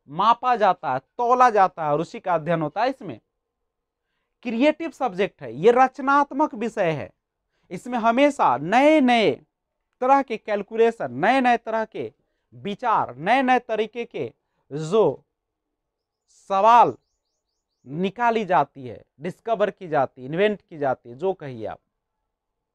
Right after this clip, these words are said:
According to the Locke, लॉक ने गणित के बारे में कहा कि mathematics is the path through which a habit of reasoning in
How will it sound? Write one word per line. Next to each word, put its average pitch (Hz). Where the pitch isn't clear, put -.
According 254
to 285
the 254
Locke, 226
लॉक 240
ने 254
गणित 214
के 269
बारे 220
में 214
कहा 180
कि 202
mathematics 233
is 269
the 254
path 165
through 214
which 165
a 220
habit 240
of 277
reasoning 147
in 220